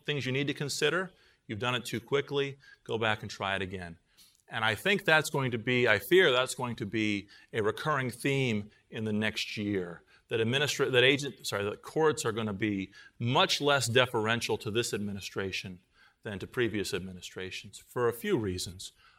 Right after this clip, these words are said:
Um, one, uh, could just be, you know, partisan ideology.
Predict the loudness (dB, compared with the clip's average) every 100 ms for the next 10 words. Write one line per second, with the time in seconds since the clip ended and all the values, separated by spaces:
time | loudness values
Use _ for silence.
0 | _ -8 -4 0 6 6 6 4 -2 -10
1 | -6 -2 -2 0 -2 0 -2 0 0 -2
2 | -12 _ _ _ -20 -20 -20 _ _ _
3 | _ -8 -6 -4 0 2 4 4 6 4
4 | 4 0 -4